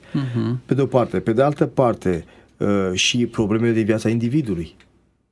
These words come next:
Speaker 2: care, încercând să-și ascundă anumite probleme care nu țin de viața cu Dumnezeu, țin de lumea păcatului,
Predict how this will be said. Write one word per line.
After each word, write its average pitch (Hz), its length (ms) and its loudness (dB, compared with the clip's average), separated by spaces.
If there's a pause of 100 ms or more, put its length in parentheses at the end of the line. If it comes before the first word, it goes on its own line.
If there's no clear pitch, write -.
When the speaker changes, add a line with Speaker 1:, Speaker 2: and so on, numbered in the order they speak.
(180)
Speaker 2:
care, 110 360 0
încercând 113 640 0
să-și 107 260 -2
ascundă 110 380 0
anumite 98 720 0 (1300)
probleme 92 600 -2
care 92 220 -4
nu 110 220 0
țin 101 280 -2
de 90 120 0
viața 95 320 -2
cu 90 140 -4
Dumnezeu, 87 580 -4 (120)
țin 95 180 -4
de 92 80 -2
lumea 95 220 0
păcatului, 90 680 -6